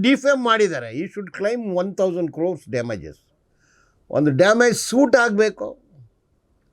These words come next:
ಕ್ರಿಮಿನಲ್ ಅಫೆನ್ಸ್ ಕೂಡ ಫೈವ್ ಹಂಡ್ರೆಡ್, ಫೋರ್ ನೈಂಟಿ ವ-,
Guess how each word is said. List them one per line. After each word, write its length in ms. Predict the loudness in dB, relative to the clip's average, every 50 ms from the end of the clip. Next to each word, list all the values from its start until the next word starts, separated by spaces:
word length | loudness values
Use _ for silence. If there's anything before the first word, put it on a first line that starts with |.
| _ _ _ _ _ _ _ _ _ _ _ -20 _ _ _ _ _ _ _ _ 2
ಕ್ರಿಮಿನಲ್ 400 | 4 6 6 6 6 6 6 4
ಅಫೆನ್ಸ್ 380 | 2 4 4 2 2 2 0
ಕೂಡ 140 | 2 4 4 4 4 2
ಫೈವ್ 500 | -2 -6 -14 -6 0 2 4 4 4 2
ಹಂಡ್ರೆಡ್, 440 | 0 -2 0 -2 -2 -2 -2 -6 -16 _ _ _ -20 -20 -20 -20 -20 _ _ _ _ _ _ _ _ _ _ _ _ _ _
ಫೋರ್ 280 | 2 4 4 6 6 4
ನೈಂಟಿ 380 | 4 4 4 4 4 4 2 4
ವ-, 420 | 4 2 2 0 -2 -4 -10